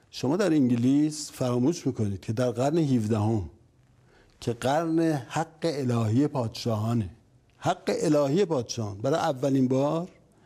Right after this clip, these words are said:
در همون انگلیس شما یک پادشاه گفت: "من حق الهی دارم." در فرانسه‌مون بابا گفت، اصلاً همه می‌گفتن. در هزار و ششصد و هشتاد و شش،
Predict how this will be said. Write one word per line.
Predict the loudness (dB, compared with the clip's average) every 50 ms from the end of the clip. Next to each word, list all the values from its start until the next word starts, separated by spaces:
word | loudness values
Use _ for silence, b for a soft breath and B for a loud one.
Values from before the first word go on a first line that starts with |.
| b b b b b b b b
در | -4 -4 -2
همون | 0 0 2 2 4
انگلیس | 4 4 4 2 2 2 0 0
شما | -2 -2 -2 -2 -2 0 0 0 0 0 -2 -2 -4 -6 -8 -6 -2
یک | -2 -2 -2
پادشاه | -2 -2 -2 -2 -2 -2 -4 -4 -2 0 0 0 0 -2 -4 -4 -4
گفت: | -4 -2 0
"من | 0 0
حق | -2 -2 -4 -4 -4 -2
الهی | -2 0 0 2 2 2 2 0 2
دارم." | 2 0 0 0 -2 -6 -8 -14 B B B B B B B
در | B -2 -2
فرانسه‌مون | 0 0 -2 0 0 0 0 0 0 0 0 2 2 2
بابا | 0 0 0 0 0
گفت، | 0 0 0 2 0 -2 -4 -8 -16 -20 _ _ _ _ _ -18
اصلاً | -10 -6 -4 -2
همه | 0 2 2 2
می‌گفتن. | 2 2 0 -2 -4 -8 -12 -12 -12 -16 _ _ b b b b b b b b b b b b b b b b b b b b b b b -2
در | -2 0 0
هزار | 2 0 2 2 2 2 2 2 2 0
و | 0 -2 -4 -6 -10 -14
ششصد | -14 -6 -2 0 0 0 -2 -2 -2 0 0 0
و | 0
هشتاد | 0 -2 -2 -4 -4 -2 -2 -2 -2 -2
و | -4
شش، | -4 -2 0 2 2 2 2 0 -2 -4 -8 -10 -12 -12